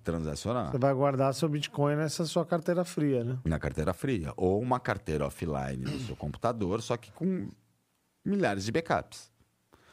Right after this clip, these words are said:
Speaker 1: Backup em nuvem, backup em H D externo, na gaveta de cueca. Milhares de backup. Porque, assim, existem relatos.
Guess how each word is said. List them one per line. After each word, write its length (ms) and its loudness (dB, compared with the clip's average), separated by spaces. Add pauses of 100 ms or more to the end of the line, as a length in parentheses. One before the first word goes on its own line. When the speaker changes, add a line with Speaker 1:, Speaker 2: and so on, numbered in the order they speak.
(180)
Speaker 1:
Backup 380 2
em 80 2
nuvem, 380 2
backup 420 0
em 80 2
H 140 2
D 140 2
externo, 380 0
na 80 -2
gaveta 340 0
de 80 -2
cueca. 600 0 (840)
Milhares 300 2
de 80 -2
backup. 380 0
Porque, 200 0
assim, 520 2
existem 500 0
relatos. 920 -4